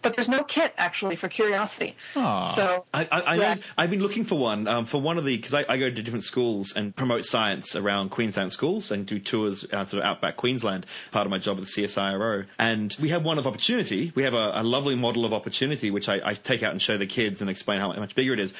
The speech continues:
Speaker 3: I cannot, as you said, I cannot find the Curiosity one. It's, it's very frustrating, uh, 'cause it
Speaker 1: Yeah,
Speaker 3: I,
Speaker 1: so there, so there isn't one, but there is a guy who has designed a Curiosity, uh, Lego kit, and he has made the plans available for download. And so when you, you can source the bricks, they're actually, since Spirit and Opportunity landed,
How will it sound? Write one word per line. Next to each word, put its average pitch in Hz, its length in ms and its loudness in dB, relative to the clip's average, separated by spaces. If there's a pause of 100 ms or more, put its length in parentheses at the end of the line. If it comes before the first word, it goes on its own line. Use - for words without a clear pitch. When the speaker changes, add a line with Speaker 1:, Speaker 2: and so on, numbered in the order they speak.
(160)
Speaker 3:
I 151 100 4
cannot, 160 320 0
as 135 80 0
you 135 60 0
said, 175 180 0
I 107 80 2
cannot 143 280 -2
find 135 280 2
the 110 40 0
Curiosity 127 520 -2
one. 92 240 -2
It's, 95 100 -6
it's 110 140 -4
very 127 140 2
frustrating, 101 580 -2 (280)
uh, 98 200 2
'cause 107 160 -4
it 117 80 2
Speaker 1:
Yeah, 240 120 4
Speaker 3:
I, 220 60 0
Speaker 1:
so 285 120 2
there, 269 160 2 (240)
so 277 180 0
there 311 160 0
isn't 392 240 0
one, 190 200 0
but 202 120 0
there 240 180 4
is 269 100 -2
a 311 60 0
guy 196 460 2 (280)
who 214 420 2
has 202 300 0
designed 208 720 0
a 180 220 2
Curiosity, 202 920 2
uh, 175 160 4
Lego 180 320 2
kit, 214 280 -2 (500)
and 196 140 2
he 233 100 2
has 208 120 2
made 226 220 2
the 208 60 0
plans 214 500 0
available 220 480 2
for 277 160 0
download. 185 520 2
And 190 200 0
so 196 260 2
when 196 200 2
you, 202 340 2
you 202 100 0
can 202 140 2
source 247 300 2
the 226 100 2
bricks, 196 300 0
they're 196 140 2
actually, 214 420 2
since 285 340 2
Spirit 254 320 2
and 226 80 0
Opportunity 214 420 2
landed, 190 500 2